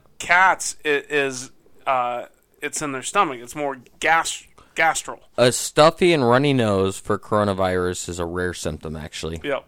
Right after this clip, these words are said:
Speaker 2: I looked that up today.
Speaker 1: Well, for humans.
Speaker 2: For humans.
Speaker 1: Yeah.
Speaker 2: Oh, okay. You're
Speaker 1: It's,
Speaker 2: saying
Speaker 1: it's different for each
Speaker 2: because
Speaker 1: one.
Speaker 2: it's
Speaker 1: That's
Speaker 2: res-, it's respiratory, and the dogs don't have
Speaker 1: Yeah.
Speaker 2: a standard human cough,
Speaker 1: Yeah,
Speaker 2: and
Speaker 1: exactly.
Speaker 2: so it's, yeah,
Speaker 1: Exactly.
Speaker 2: I get that.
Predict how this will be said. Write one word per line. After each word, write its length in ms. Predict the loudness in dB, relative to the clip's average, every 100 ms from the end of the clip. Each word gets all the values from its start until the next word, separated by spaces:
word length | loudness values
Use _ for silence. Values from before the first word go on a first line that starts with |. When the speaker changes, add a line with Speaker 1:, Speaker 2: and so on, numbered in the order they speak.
| -14
Speaker 2:
I 60 | -8
looked 220 | -6 -4
that 140 | -4
up 140 | -6 -8
today. 260 | -10 -10 -14 -20 _ _ 0
Speaker 1:
Well, 300 | 2 2 -2 -14
for 140 | -12
humans. 500 | -8 -10 -12 -18 -20 _ _ -6
Speaker 2:
For 140 | -4
humans. 440 | 0 -2 -4 -12 -2
Speaker 1:
Yeah. 200 | 4 4
Speaker 2:
Oh, 100 | 4
okay. 240 | 0 0
You're 80 | 2
Speaker 1:
It's, 180 | 2 2
Speaker 2:
saying 140 | 0 -2
Speaker 1:
it's 160 | -8
different 400 | -2 0 2 0
for 100 | 2 -2
each 140 | 0
Speaker 2:
because 160 | 2 4
Speaker 1:
one. 80 |
Speaker 2:
it's 80 | 4
Speaker 1:
That's 120 | 6
Speaker 2:
res-, 240 | 6 6 4
it's 260 | 0 2
respiratory, 600 | 6 6 4 -4 0 0
and 100 | 0
the 60 | -2
dogs 340 | 0 0 -2
don't 280 | -4 -4 -4
have 180 | -4 0
Speaker 1:
Yeah. 100 | 0 0
Speaker 2:
a 20 |
standard 380 | -2 -4 -6 -10
human 320 | -10 -10 -12
cough, 460 | -10 -6 -6 -8 -10
Speaker 1:
Yeah, 140 | -8
Speaker 2:
and 80 | -6
Speaker 1:
exactly. 480 | -6 -6 -4 -2 -2 -4
Speaker 2:
so 120 | -6
it's, 480 | -10 -12 -18 -18 -20 _ _
yeah, 240 | -14 -10 -10
Speaker 1:
Exactly. 380 | -8 -8 -8 -10
Speaker 2:
I 20 |
get 140 | -12
that. 180 | -14 -16